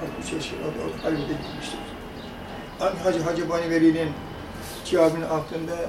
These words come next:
tekkesi şey vardı, harbiye hanesi vardı. O da orada, o da harbiye girmiştir. Hepsi harbiye gir-, Hazreti Mevlana da çok harbiye girdi çıktı. Yani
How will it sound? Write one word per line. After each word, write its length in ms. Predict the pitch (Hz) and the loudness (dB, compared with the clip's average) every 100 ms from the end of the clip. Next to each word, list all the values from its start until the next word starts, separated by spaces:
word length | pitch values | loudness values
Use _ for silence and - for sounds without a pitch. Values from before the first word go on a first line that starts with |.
| 147 - - 160 | -6 -10 -6 -2
tekkesi 500 | 147 - 139 - 147 | -2 -2 -2 -2 -2
şey 140 | - | -4
vardı, 240 | - 156 - 147 - | -4 -4 -4 -8 -4
harbiye 240 | 147 156 | -2 -2
hanesi 400 | 143 147 139 151 | -2 -4 -4 -4
vardı. 160 | 143 147 - | -4 -6 -6
O 120 | 160 | -4
da 60 | 156 | -4
orada, 180 | 151 160 - - - - - - | -4 -6 -8 -14 -18 -18 -18 -4
o 100 | 156 | 0
da 160 | 160 147 | 2 2
harbiye 300 | 151 127 147 | -2 -4 -6
girmiştir. 480 | 156 - - - - - - - - - - - - - - - - | -6 -8 -8 -8 -10 -14 -14 -14 -16 -16 -16 -16 -16 -14 -14 -14 -4
Hepsi 300 | 262 - 233 | -4 0 2
harbiye 360 | 214 202 180 190 | 6 6 6 2
gir-, 100 | 170 | 0
Hazreti 400 | 151 175 185 175 | 0 -2 -2 2
Mevlana 360 | 175 180 180 | 4 4 2
da 140 | 175 - | 0 -4
çok 180 | - - | -6 -4
harbiye 340 | - - 156 | -6 -2 -2
girdi 260 | 147 143 135 | -2 -4 -6
çıktı. 240 | - - - - - - - - - - - - - - - - - - - - - - | -10 -14 -16 -18 -18 -18 -18 -18 -18 -18 -18 -18 -18 -18 -18 -20 -20 -18 -16 -16 -12 -2
Yani 180 | 214 | 0